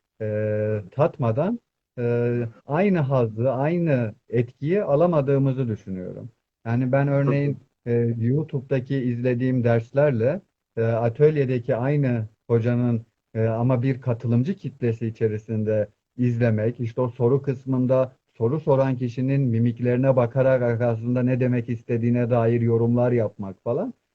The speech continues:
Speaker 1: çok daha verimli oluyor. E, o yüzden uzaktan eğitimin ben hiçbir zaman, e,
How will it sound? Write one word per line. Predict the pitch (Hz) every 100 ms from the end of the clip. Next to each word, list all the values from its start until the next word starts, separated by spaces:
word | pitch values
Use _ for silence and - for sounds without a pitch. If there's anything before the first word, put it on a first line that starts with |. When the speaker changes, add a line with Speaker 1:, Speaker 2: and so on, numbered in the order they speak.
| _ _
Speaker 1:
çok | 156 180 -
daha | 131 170 185
verimli | 139 139 156 156
oluyor. | 107 101 180 262 _ _ _ _ -
E, |
o | 120 120 123 139
yüzden | 131 139
uzaktan | 135 139 135 143
eğitimin | 135 113 131 143
ben | 127 131
hiçbir | 131 120
zaman, | 101 101 120 151 - _ _
e, | 110